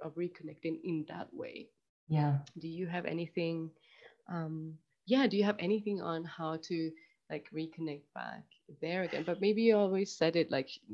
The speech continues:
Speaker 1: communication, talk about
Speaker 2: Well,
Speaker 1: fears and
Speaker 2: yes. Yeah, communication. I mean, that's gonna be the center of, of almost
Speaker 1: Yeah.
Speaker 2: everything. But I,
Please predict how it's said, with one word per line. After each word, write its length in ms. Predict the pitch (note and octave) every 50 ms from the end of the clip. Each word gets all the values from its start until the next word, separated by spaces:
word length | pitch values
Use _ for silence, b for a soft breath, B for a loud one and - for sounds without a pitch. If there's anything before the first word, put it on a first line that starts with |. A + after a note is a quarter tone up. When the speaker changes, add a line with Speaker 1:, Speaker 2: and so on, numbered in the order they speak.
| - - - _
Speaker 1:
communication, 720 | - - F#3 F#3+ F3+ E3 D#3 D#3 - C#3+ - - - - - - - - _ _ _ _ -
talk 180 | D#3+ D3+ D#3
about 200 | - G#3+ - G3+
Speaker 2:
Well, 320 | A3 A3+ A3 G#3 G#3 - -
Speaker 1:
fears 280 | - - - - - - -
and 260 | - B2 - - -
Speaker 2:
yes. 540 | F3+ F3 G3 - - - C#3 C#3 - - -
Yeah, 260 | - D3+ E3+ C#3+ C3+ D3
communication. 600 | - - G3 F#3+ F#3 - E3 D#3 D3 D3 C#3+ D3
I 160 | - - D3
mean, 140 | D3 C#3+ C3+
that's 180 | C3+ C#3 C#3 -
gonna 180 | - C#3+ C#3 C3+
be 160 | C3 C3 B2
the 120 | B2+ C3 C3
center 440 | - - C3+ C3 C3 C#3 C3+ C3 B2+
of, 100 | B2 B2 - _ _ - - -
of 260 | D3 C#3 C3+ C#3 D3 D#3+ - _ _ -
almost 320 | D#3+ C#3 C#3 C#3 C3+ - -
Speaker 1:
Yeah. 60 | C#3+
Speaker 2:
everything. 400 | C3+ C#3+ C#3+ C#3 D3 C#3+ C#3+ C#3+
But 140 | - D#3+ D#3
I, 320 | D3+ D3 C#3+ C#3 - -